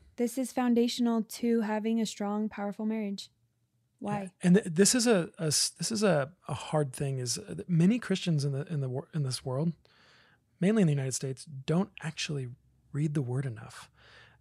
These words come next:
Speaker 2: Um, I, I don't remember the exact stat, but there, like, very few people have ever read the whole Bible. Like, very small
Speaker 1: Mm-hmm.
Speaker 2: percentage of, of people who claim to be Christians. And what's crazy about that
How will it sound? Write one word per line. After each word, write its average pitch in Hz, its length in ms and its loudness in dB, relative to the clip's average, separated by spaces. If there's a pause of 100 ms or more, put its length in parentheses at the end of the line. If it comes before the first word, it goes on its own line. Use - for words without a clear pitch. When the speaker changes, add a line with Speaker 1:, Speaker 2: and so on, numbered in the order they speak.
Speaker 2:
Um, 143 300 0
I, 170 260 0
I 170 60 6
don't 180 160 6
remember 208 180 2
the 175 80 4
exact 143 320 0
stat, 147 420 -2
but 151 120 -4
there, 156 160 -2
like, 151 180 -2
very 170 220 4
few 180 120 2
people 156 200 4
have 143 100 2
ever 143 140 0
read 139 140 0
the - 40 -6
whole - 220 0
Bible. 123 360 -8 (320)
Like, 151 180 -4
very 156 420 4
small 160 220 2
Speaker 1:
Mm-hmm. - 40 -2
Speaker 2:
percentage 139 380 -2
of, 127 100 -6 (180)
of 131 220 -6 (140)
people 147 220 0
who 139 80 0
claim 143 200 -4
to 135 60 -4
be 123 80 -6
Christians. 123 500 -10 (1080)
And 180 100 4
what's 170 120 6
crazy 226 460 6
about 139 260 4
that 127 280 -6